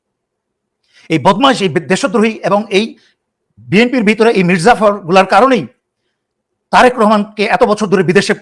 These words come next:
বসে থাকতে হচ্ছে। তারপরেও কি বিএনপি চোখ খুলবে না? বিএনপির নেতাদের না হয় মন মরে গেছে, এরা বিক্রি হয়ে গেছে ভারতের কাছে, আওয়ামী লীগের কাছে।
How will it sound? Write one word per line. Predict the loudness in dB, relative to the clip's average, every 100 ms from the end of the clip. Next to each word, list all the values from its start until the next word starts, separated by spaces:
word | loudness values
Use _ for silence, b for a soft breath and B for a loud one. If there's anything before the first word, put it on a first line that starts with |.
| _ -8
বসে | -6 -4
থাকতে | -4 -4
হচ্ছে। | -6 -6 -16 _ _ _ _ _ _ _ _ _ _ _ _ _ _ _ _ _ _ _ _ _ _ _ _ _ _ _ _ _ _ _ _ _ _ _ _ _ _ _ _
তারপরেও | -4 -4 -2 0 0
কি | 0 -6 -8 -14 _ _ _ _
বিএনপি | -4 0 0 0
চোখ | -2 -2 -2
খুলবে | -2 -2
না? | -2 -4 -12 _ _ _ _ _ _ -20 -8
বিএনপির | 0 0 0 -2
নেতাদের | 0 2 2 2
না | 0
হয় | 0
মন | 0 0 2
মরে | 2 2
গেছে, | -2 -8 -18 _ _ _ _ _
এরা | -4
বিক্রি | -2 -4 0
হয়ে | 0
গেছে | 0 -4
ভারতের | -4 -4 -4 -8
কাছে, | -2
আওয়ামী | -2 0
লীগের | -4 -6
কাছে। | -10 -14